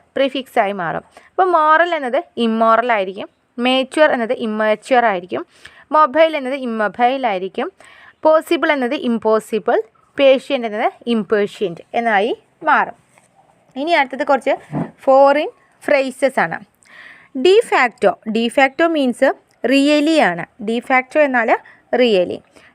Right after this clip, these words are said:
de novo എന്നാൽ ഫ്രഷ് എന്നർത്ഥം. de novo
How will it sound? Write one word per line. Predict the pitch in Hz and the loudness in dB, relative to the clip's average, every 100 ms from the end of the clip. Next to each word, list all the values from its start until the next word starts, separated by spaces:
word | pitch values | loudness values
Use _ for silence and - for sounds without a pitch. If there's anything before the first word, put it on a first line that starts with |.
| 233 | -2
de | 330 427 | 0 2
novo | 381 294 254 269 - _ | 2 4 4 2 0 _
എന്നാൽ | 247 247 247 330 - _ | -4 0 0 0 -8 _
ഫ്രഷ് | - 277 269 - | 0 0 0 -2
എന്നർത്ഥം. | 269 185 160 - - _ - - _ 202 | -2 -2 -4 -4 -4 _ -20 -20 _ -2
de | 269 311 | 0 2
novo | 262 233 247 | 2 2 2